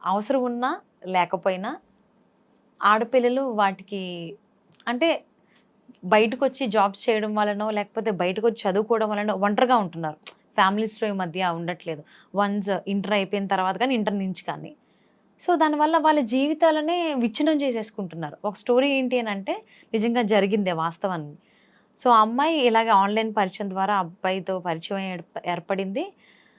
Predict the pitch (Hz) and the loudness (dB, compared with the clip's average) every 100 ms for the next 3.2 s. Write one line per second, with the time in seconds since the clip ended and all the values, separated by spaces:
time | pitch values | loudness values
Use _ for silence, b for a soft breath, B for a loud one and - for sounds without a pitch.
0 | _ 214 208 185 240 220 214 226 262 220 | _ 2 4 6 4 4 2 4 2 2
1 | 233 - 220 214 220 220 196 220 - - | -4 0 0 2 0 0 0 0 -2 -6
2 | - 247 254 254 240 233 220 220 175 170 | 2 6 6 6 0 0 -4 -2 -4 -2
3 | 185 349 | -2 -2